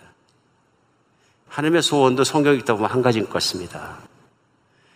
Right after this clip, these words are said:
하나님의 창세에 주셨던 하나님의 영광이 나의 안에서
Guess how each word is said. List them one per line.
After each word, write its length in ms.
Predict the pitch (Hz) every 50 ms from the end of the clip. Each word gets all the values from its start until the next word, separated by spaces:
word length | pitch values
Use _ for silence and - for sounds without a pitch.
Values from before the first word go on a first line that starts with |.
| _ _ _
하나님의 300 | - - 143 143 156 156
창세에 560 | - - - 175 180 180 165 139 175 170 165
주셨던 580 | - - 127 120 135 127 120 - - 139 135 127
하나님의 460 | 127 - 147 143 139 131 131 127 113
영광이 680 | 98 101 104 95 92 90 85 87 98 98 90 78 69 65 - - _ _ _ _ _ _ _ _ _ _ _ _ _
나의 340 | - 107 110 113 120 135 143
안에서 540 | 127 120 107 104 101 - - 107 92 82